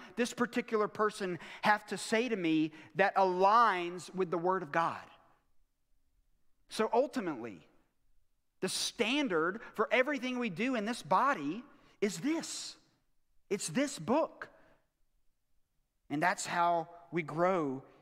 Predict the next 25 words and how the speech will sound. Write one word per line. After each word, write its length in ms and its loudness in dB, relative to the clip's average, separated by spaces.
in 140 0
maturity. 640 -4
Maturity 640 -2
is 400 -2
way, 640 0
way 460 0
underrated. 1040 -4
There's 240 -4
nothing 640 -2
that 120 2
I 100 6
would 160 -2
want 220 0
more 220 0
for 160 -4
our 160 2
congregation 760 -6
than 140 -4
for 140 -4
us 100 -12
to 80 -10
be 120 -6
full 760 -4
of 180 -8
people 400 -8